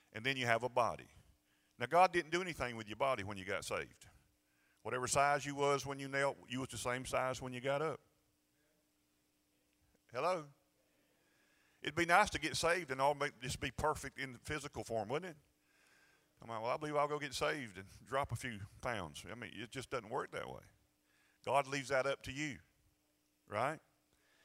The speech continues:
Colossians two ten, "And you are complete in Him, who is the head of all principality and power." You are complete in Him. Say, "I am complete." All right,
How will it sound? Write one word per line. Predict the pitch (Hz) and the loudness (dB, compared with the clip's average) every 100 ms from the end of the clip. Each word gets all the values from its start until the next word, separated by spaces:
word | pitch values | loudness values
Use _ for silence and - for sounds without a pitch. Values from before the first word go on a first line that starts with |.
| _ _ _ | _ _ _
Colossians | - 147 165 147 | 2 6 6 2
two | - 180 | 0 0
ten, | 160 180 165 101 73 - _ _ _ _ _ _ _ _ | 2 2 4 2 -2 -18 _ _ _ _ _ _ _ _
"And | 117 131 | -4 0
you | 160 | 6
are | 170 156 | 6 6
complete | - 143 170 202 185 113 - - - - _ _ _ _ _ _ _ _ _ | 2 0 2 2 0 -4 -12 -12 -14 -20 _ _ _ _ _ _ _ _ _
in | 113 123 | -4 -2
Him, | 131 123 73 - - _ _ _ _ _ - | 0 -2 -2 -10 -20 _ _ _ _ _ -8
who | 101 | -4
is | 101 | -4
the | 104 120 | 0 2
head | 131 139 147 - _ _ _ _ - | 4 4 2 -6 _ _ _ _ -10
of | 87 | -2
all | 113 135 | 0 0
principality | 165 156 - 151 131 131 | -4 -6 -6 -4 -4 -4
and | |
power." | 131 120 101 | 0 0 0
You | 120 131 | 0 4
are | 123 | 4
complete | - 110 147 139 | 2 -6 -4 -4
in | 117 | -4
Him. | 113 95 | -4 0
Say, | 139 135 | 2 4
"I | 143 | 2
am | 151 151 | 0 -4
complete." | 151 160 165 117 - _ _ _ _ _ _ _ _ _ _ _ - - _ _ _ _ _ 95 | -6 -2 -2 -2 -8 _ _ _ _ _ _ _ _ _ _ _ -20 -20 _ _ _ _ _ 2
All | |
right, | 123 | 4